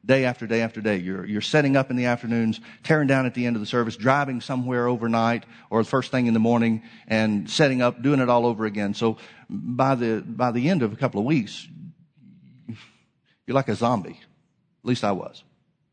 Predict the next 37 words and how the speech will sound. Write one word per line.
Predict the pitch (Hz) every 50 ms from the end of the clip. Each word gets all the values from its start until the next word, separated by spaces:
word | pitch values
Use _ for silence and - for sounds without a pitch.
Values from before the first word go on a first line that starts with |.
| _ _ _ _ _ _ _ _ _ _ _ - - - - -
And | 139 147 143 143 135 110 131
during | 156 208 254 254 175
this | 143 139 -
time, | - - 240 240 170 131 120 135 147 - _ _ _ _ _ _ _ _ - -
uh, | 113 110
really | 127 131 190 220 143
before | 113 123 - - 147 135 117
it | 92
started, | - - 196 226 220 147 131 123
the | 131 135
Lord | 147 196 294 320 151 131 139 143 - - -
had | - 160 151 147
spoken | - - - 240 392 320 - 160 135
to | 127
me. | 117 110 107
I | 131 185
heard | 233 - 233 220 190
a |
voice | 143 135 151 202 240 190 147 -
on | - 143 143
the | 139 139 143
inside. | 135 127 - 202 170 117 110
One | 135 139
of | 131
the | 135
first | - 190 196 -
times | - 185 175 160 165
I'd | 151
ever | 151 143 143
heard | 143 147 139 120
the |
Lord | 131 131 127 120
speak | - - 214 208
to | -
me | 131 123
this | 110 107 -
way, | - 107 113 127